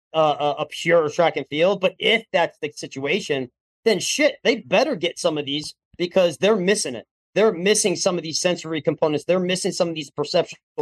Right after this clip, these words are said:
cognitive skills that are gonna be at a very low level. So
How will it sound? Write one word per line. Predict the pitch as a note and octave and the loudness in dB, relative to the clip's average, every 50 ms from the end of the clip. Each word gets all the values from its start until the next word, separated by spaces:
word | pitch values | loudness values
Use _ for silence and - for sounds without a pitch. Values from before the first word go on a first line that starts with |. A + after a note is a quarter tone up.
| C#3 - | -6 -4
cognitive | - D3 F#3 F#3+ F3+ E3 C#3+ B2 - | -2 -2 0 0 -2 -4 -6 -8 -10
skills | - - D3 C3+ C3+ C#3 C3+ - - _ _ _ _ _ - | -2 0 2 2 2 0 -2 -8 -16 _ _ _ _ _ 2
that | E3 E3 D#3+ - | 2 2 4 2
are | D#3+ E3 | 2 2
gonna | F3 E3+ D#3+ | 2 2 0
be | E3 D#3 D3 D3 C#3 C#3+ | 0 -4 -6 -6 -6 -4
at | C#3+ D#3+ D#3 D3+ | -2 0 0 0
a | C#3 C3+ B2+ A#2 | -2 -4 -8 -2
very | A#2+ D#3+ F#3 F3+ F3 E3 D#3 | 0 2 4 4 4 2 2
low | D3 D3 C#3+ | 2 2 2
level. | C3+ C#3 D3+ D3+ B2 A#2+ A2+ | 2 2 2 2 0 -2 -6
So | - - C3+ A#2+ | -6 -8 -8 -8